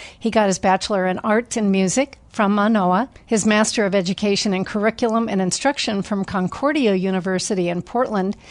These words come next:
He got his Master of Music in Choral Conducting from the University of Oregon, and his Doctor of Musical Arts in Choral Conducting from the University of Miami Frost School of Music.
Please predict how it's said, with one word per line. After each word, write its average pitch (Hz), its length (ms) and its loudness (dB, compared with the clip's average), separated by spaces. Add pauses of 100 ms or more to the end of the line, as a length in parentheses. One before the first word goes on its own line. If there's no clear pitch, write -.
(240)
He 233 140 0
got 202 160 2
his 180 160 -2
Master 214 540 2
of 185 100 -2
Music 196 380 0
in 180 140 0
Choral 311 340 2
Conducting 185 560 0
from 190 200 0
the 190 80 2
University 190 680 2
of 180 140 0
Oregon, 196 520 0 (320)
and 226 160 2
his 208 200 2
Doctor 220 520 2
of 190 80 -2
Musical 190 500 2
Arts 190 340 0
in 196 120 0
Choral 226 300 2
Conducting 202 760 0 (380)
from 214 420 0 (120)
the 220 80 0
University 226 720 2
of 190 140 -4
Miami 196 440 0
Frost 240 580 0
School 202 540 0
of 190 160 -2
Music. 190 600 0